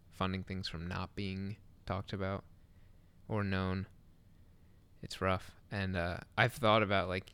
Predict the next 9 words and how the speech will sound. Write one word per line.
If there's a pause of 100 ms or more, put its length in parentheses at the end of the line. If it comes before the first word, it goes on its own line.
China
has (380)
a
lockdown
on
their, (600)
uh, (1300)
their
internet